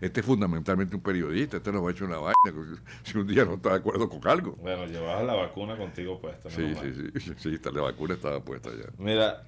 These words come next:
Speaker 2: una vez tú mismo comentaste en una entrevista que la peor imprudencia de tu vida la cometiste cuando oíste la noticia del terremoto de, de Caracas.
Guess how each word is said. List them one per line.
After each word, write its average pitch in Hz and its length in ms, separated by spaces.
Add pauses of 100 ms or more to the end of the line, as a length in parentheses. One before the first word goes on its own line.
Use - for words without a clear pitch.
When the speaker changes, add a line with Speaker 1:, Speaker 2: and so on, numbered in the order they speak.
(160)
Speaker 2:
una 123 180
vez 156 160
tú 165 100
mismo 165 320
comentaste 123 480
en 143 60
una 143 80
entrevista 113 500
que 107 120
la 107 140
peor 117 360
imprudencia 143 640
de 143 60
tu 120 180
vida 95 360 (240)
la 92 160
cometiste 101 540
cuando 101 640
oíste 92 300
la 117 120
noticia 95 440
del 104 80
terremoto 82 560
de, 85 220 (360)
de 78 100
Caracas. 85 360